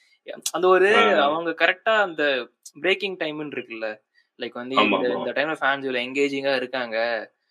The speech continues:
Speaker 1: அப்படின்னு சொல்லிட்டு, ஐ-, அந்த மாதிரி வச்சு அவங்க போட்டுடுறாங்க mostly. அந்த மாதிரி தான். அந்த, அந்த, அந்த மாதிரி நிறைய டைம்
Speaker 2: கரெக்ட்.
Speaker 1: நீ சொல்ற மாதிரி நிறைய டைம் அப்படி கன்சியூம் ஆயிருக்கு, நம்மள அறியாமையே.
Speaker 2: இது சின்ன வயசுல பாத்தீங்கன்னா,
Speaker 1: ம்.
Speaker 2: இந்த எப்-, ஏதோ ஃப்ரெண்டு வீட்டுக்கு போறோம்,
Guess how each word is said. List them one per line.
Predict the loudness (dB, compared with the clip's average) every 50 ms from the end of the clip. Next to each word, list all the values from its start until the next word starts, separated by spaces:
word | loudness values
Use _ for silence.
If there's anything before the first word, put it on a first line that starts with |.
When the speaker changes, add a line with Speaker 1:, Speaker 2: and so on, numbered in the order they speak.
| _ _ _ -8
Speaker 1:
அப்படின்னு | -6 -6 -6 -6 -8 -8
சொல்லிட்டு, | -8 -8 -8 -8 -8 -6 -4 -2 -2
ஐ-, | 0 0 -2 -2 -2 -4 -4
அந்த | -6 -8 -8 -4 0
மாதிரி | 2 2 2 2
வச்சு | 0 0 -2 -4 -2 0 0
அவங்க | 0 0 -2 -2
போட்டுடுறாங்க | -4 -2 -4 -4 -4 -4 -4 -4 -2 -4 -4 -4 -6 -10
mostly. | -8 -8 -8 -8 -8 -10 -8 -6
அந்த | -6 -6 -6 -8 -8
மாதிரி | -6 -4 -4 -4
தான். | -2 -2 0 0 -2
அந்த, | -4 -4 -8 -6
அந்த, | -2 -2 -2
அந்த | -2 -4 -6
மாதிரி | -6 -4 -2
நிறைய | 0 4 8 8 8
டைம் | 10 8 6 4 0
Speaker 2:
கரெக்ட். | -4 -6
Speaker 1:
நீ | -6 -8 -6
சொல்ற | -4 -2 0 0 -2 0
மாதிரி | 0 -2 -2 -2
நிறைய | -4 -2 -2 -2 0
டைம் | 0 -2 -4 -6
அப்படி | -8 -12 -10 -10
கன்சியூம் | -10 -10 -8 -10 -10 -10 -6
ஆயிருக்கு, | -4 -4 -4 -4 -4 -6 -10 _
நம்மள | -14 -12 -10 -6 -4 -2
அறியாமையே. | 0 2 2 2 2 0 0 -2 -2 -2 -2 -4 _ _ _ _ _ -20 -20 _ _ _
Speaker 2:
இது | 2 2 4 4
சின்ன | 6 8 10 12
வயசுல | 12 12 10 10 8 10 10 10
பாத்தீங்கன்னா, | 10 10 6 6 6 4 6 6 6 6 6 6 4 4 2 0 _ _
Speaker 1:
ம். | -12 -10 -8 -8 -6 0 4
Speaker 2:
இந்த | 6 8 8
எப்-, | 8 8 6 4
ஏதோ | 2 4 6 6
ஃப்ரெண்டு | 6 6 6 4 4 6 8 8
வீட்டுக்கு | 10 10 8 6 6 6
போறோம், | 6 8 8 8 6 6